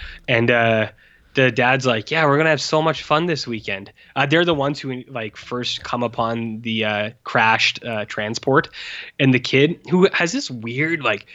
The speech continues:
it's kinda like a grainy voice like this, but he's ten years old, and it's like, why is that kid ma-, like, voice like that? Anyways, so the kid's like, "You know, Dad, I really enjoy hunting with you, but I could be doing other stuff right now. Like, I really, I wanna be at dance."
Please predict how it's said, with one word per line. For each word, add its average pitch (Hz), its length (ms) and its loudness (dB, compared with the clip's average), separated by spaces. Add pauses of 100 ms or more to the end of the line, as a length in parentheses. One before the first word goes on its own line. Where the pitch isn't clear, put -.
(240)
it's - 80 -8
kinda 240 300 0
like 170 200 -2
a 160 60 -4
grainy 165 400 -2
voice 165 380 4
like 147 240 0
this, 151 480 2 (380)
but - 100 6
he's 160 220 2
ten - 280 -2
years 170 280 4
old, 175 460 2 (260)
and 135 120 2
it's 135 100 0
like, 127 160 0
why 110 160 -4
is 202 120 2
that 180 140 0
kid 160 220 -2
ma-, 139 120 2 (100)
like, 117 300 -2
voice 110 380 -4
like 104 160 -2
that? 95 260 -6
Anyways, 127 340 0 (360)
so 170 120 2
the 160 80 6
kid's 180 220 2
like, 139 200 2
"You 165 60 2
know, 185 160 4
Dad, 143 400 2 (360)
I 139 80 0
really 185 400 4
enjoy 156 440 2
hunting 151 400 0
with 127 200 -4
you, 113 220 -6 (380)
but - 140 -2
I 151 140 2
could 151 240 -4
be 165 100 2
doing 143 380 6
other 139 240 2
stuff 135 380 0
right 127 160 2
now. 110 220 -4
Like, 110 260 -4
I 135 40 2
really, 143 460 4
I 127 80 -2
wanna 135 300 2
be 139 200 2
at 117 140 -2
dance." 113 540 -4